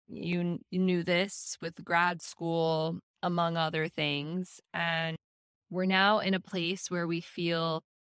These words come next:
we're ready to get back out there <laughs> and be active on social media again. So we're really, really excited to reconnect with you all on a much more personal level and get back out there producing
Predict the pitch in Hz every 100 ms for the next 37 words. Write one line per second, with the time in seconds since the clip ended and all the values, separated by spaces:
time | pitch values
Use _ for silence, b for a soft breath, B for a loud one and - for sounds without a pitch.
0 | _ - 180 185 175 170 180 175 180 170
1 | 165 165 - 170 165 - - 214 - 208
2 | 196 202 196 208 208 202 185 180 - 160
3 | - 170 160 160 160 - 160 156 - 160
4 | 156 156 160 160 - 165 160 156 156 156
5 | 160 _ _ _ _ - - 160 156 156
6 | 151 156 - 160 156 147 165 175 175 156
7 | 160 156 147 - 160 151 156 151 - 160
8 | 165 160 - 165 156 - 160 160 165 -
9 | 156 156 147 160 156 160 - - 165 -
10 | 175 160 160 156 160 160 156 156 160 160
11 | - _ B - 185 180 - - 180 180
12 | 170 170 - 156 160 160 165 156 170 160
13 | 160 160 156 147 143